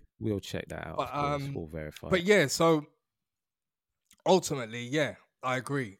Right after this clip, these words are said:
Speaker 2: Um, it's not a fixture to be scoffed at, and, uh,
Speaker 1: No.
Speaker 2: he is the, uh, the,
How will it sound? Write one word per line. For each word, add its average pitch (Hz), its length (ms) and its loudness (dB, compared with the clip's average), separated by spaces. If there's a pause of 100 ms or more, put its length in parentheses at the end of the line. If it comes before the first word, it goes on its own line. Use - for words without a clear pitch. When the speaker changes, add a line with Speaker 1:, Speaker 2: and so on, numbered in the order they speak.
Speaker 2:
Um, 120 880 -6 (100)
it's 131 300 -8
not 139 360 -2 (840)
a 117 280 -4
fixture - 420 -10
to - 160 -14
be 107 140 -12
scoffed - 460 -10
at, 123 200 -6 (340)
and, 117 400 -6
uh, 110 380 -8 (380)
Speaker 1:
No. 98 280 -4
Speaker 2:
he 120 320 -8
is - 220 -12
the, 110 400 -10
uh, 104 400 -10 (300)
the, 101 400 -12